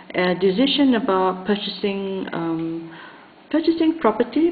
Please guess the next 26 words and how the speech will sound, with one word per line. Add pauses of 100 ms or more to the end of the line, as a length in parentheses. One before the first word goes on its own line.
property,
land,
some
sort
of
business
or
investment
as
a,
as
a
family, (160)
as
a
family
group. (720)
Okay,
now, (760)
now
this
is
a
very
good
card,